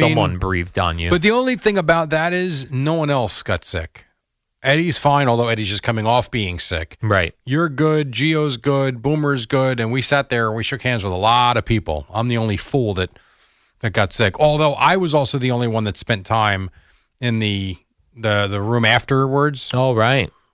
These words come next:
Speaker 2: Where it was a lot of close talking.
Speaker 1: Yeah, a lot of close talkers.
Speaker 2: A lot of close talking.
Speaker 1: When people have drinks, they become cl-, more close talkers.
Speaker 2: Yes, and the,
Speaker 1: Right?
Speaker 2: and the alcohol breath
Speaker 1: Oh.
Speaker 2: sometimes is just heinous.
Speaker 1: Your alcohol stank breath.
Speaker 2: Yes, exactly.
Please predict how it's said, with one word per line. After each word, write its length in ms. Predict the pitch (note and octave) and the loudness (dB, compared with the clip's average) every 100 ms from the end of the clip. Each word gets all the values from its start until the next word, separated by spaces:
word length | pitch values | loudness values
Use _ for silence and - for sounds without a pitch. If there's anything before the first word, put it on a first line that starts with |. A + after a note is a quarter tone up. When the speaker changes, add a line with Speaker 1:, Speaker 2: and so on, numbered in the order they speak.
| _ - | _ -8
Speaker 2:
Where 540 | A#2+ B2 A#2 A2+ A2 | 0 2 4 4 2
it 160 | A#2+ A2 | -2 -4
was 160 | G2 | -4
a 60 | F#2+ | -2
lot 640 | G2 A2 A2 A#2+ A#2 A2+ | 0 2 4 4 4 2
of 80 | A2 | 0
close 280 | A2 G#2 - | 2 0 2
talking. 480 | A2 F2+ - D#2 D2+ _ | 0 0 -2 -12 -12 _
Speaker 1:
Yeah, 340 | A#2 G#2+ F#2 F2 A2 | -2 0 -2 -4 -4
a 40 | |
lot 220 | G#2+ A2 | 0 0
of 60 | A2+ | 0
close 300 | B2 A2 - | 0 0 0
talkers. 340 | G2+ F2 E2+ A#2+ | 0 0 0 2
Speaker 2:
A 40 | |
lot 240 | A#2+ A#2+ | 4 2
of 80 | A2 | 0
close 260 | - F#2+ - | -2 -4 -2
talking. 340 | G2+ F2+ - D3 | 0 0 0 0
Speaker 1:
When 120 | D3 | 2
people 300 | A3 B3+ A3+ | 0 2 0
have 140 | C#3+ | 0
drinks, 380 | A2+ C#3 A2+ - | 0 0 0 -2
they 120 | A#2 | -2
become 380 | A2 - A#2+ G#2+ | -2 0 0 -2
cl-, 120 | - _ B2+ | -10 _ -4
more 240 | A2+ G2 | -2 -2
close 320 | - A2+ G2 | -2 -2 -2
talkers. 560 | - F2+ - - - - | -4 -4 -4 -8 -8 -6
Speaker 2:
Yes, 340 | A2+ A2+ F2 - | 0 0 0 -4
and 220 | G#2+ G#2+ | -2 2
the, 40 | |
Speaker 1:
Right? 320 | A#2+ C3+ G2+ - A#2 | 2 2 -2 -10 -6
Speaker 2:
and 80 | |
the 100 | A2 | -4
alcohol 480 | A2 B2 - G2 G#2 | 0 0 0 -2 -2
breath 340 | F2+ G2+ F2 C#3 | -2 -2 -2 0
Speaker 1:
Oh. 160 | C3+ B2+ A2+ | 2 4 2
Speaker 2:
sometimes 300 | A2 G2 F2 | 2 -2 -2
is 220 | F#2 E2+ | -4 -4
just 560 | - - A#2+ G2 E2+ - | -6 -4 0 0 -2 -6
heinous. 640 | - G#2 E2+ D2+ - - | -6 -4 -4 -6 -6 -6
Speaker 1:
Your 260 | A2+ G#2+ F#2+ | -2 0 2
alcohol 460 | A2+ A2+ G#2 G#2+ G2 | 2 2 2 2 0
stank 460 | - A2+ A2 G2+ | -2 0 0 -2
breath. 260 | G2+ E2+ F#2+ | 0 0 2
Speaker 2:
Yes, 400 | E2+ E2 - - | 0 -4 -10 -14
exactly. 640 | G#2 F2+ E2+ E2 F2+ E2+ | -12 -6 -6 -6 -10 -14